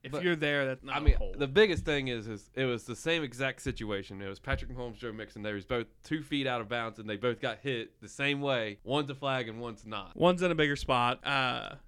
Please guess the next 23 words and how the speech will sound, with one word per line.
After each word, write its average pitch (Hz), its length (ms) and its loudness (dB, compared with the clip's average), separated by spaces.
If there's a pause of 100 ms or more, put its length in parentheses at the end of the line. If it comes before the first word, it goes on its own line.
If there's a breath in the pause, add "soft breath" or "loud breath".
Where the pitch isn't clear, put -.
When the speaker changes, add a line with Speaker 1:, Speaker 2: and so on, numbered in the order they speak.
Speaker 2:
Like 165 140 4
I 139 60 2
said, 147 160 4
I 135 100 8
know 170 140 8
the 151 100 6
one 143 180 2
on 123 100 -2
Joe 127 160 -2
Mixon, 127 340 -4
di-, 117 100 -8 (100)
it 110 300 -10
doesn't 151 280 2
matter. 131 380 4
We 117 160 -6
got 123 260 -2
the 110 60 -12
touchdown 101 500 -6
on 95 100 -10
the 95 60 -10
next 98 260 -8
play, 120 300 2
but 104 240 -4